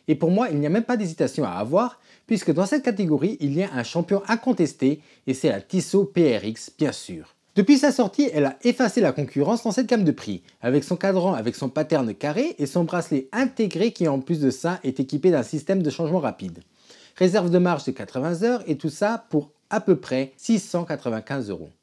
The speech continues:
Pour compenser ça, on va aller chercher une montre classique du côté de chez Orion. Et bien sûr, qui dit Orion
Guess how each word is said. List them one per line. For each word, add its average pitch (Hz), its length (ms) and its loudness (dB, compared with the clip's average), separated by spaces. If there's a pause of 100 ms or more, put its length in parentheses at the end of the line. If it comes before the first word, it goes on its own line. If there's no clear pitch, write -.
Pour 151 160 -2
compenser 208 420 2
ça, 311 280 -2
on 220 100 4
va 190 140 4
aller 165 180 6
chercher 175 340 0
une 123 220 2
montre 120 220 -2
classique 208 440 -2
du 269 100 4
côté 269 260 0
de 247 100 4
chez 208 160 2
Orion. 117 360 2 (280)
Et 151 80 2
bien 175 200 4
sûr, 160 280 2
qui 143 100 -4
dit 131 160 -4
Orion 143 480 2